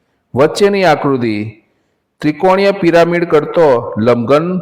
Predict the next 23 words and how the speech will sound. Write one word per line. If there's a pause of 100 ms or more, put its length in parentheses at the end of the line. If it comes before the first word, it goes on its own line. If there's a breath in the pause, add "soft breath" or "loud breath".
વસ્તુનું
વજન
વધારે (320)
છે. (320)
એનો
મતલબ (200)
નળાકાર
અને
ત્રિકોણીય
પિરામિડ (260)
વસ્તુ
કરતો
લંબઘન
વસ્તુનું
વજન
વધારે (360)
છે. (800 soft breath)
પ્રથમ
આકૃતિમાં (1120 soft breath)
લંબઘન
વસ્તુ
કરતો (920)
ગોલક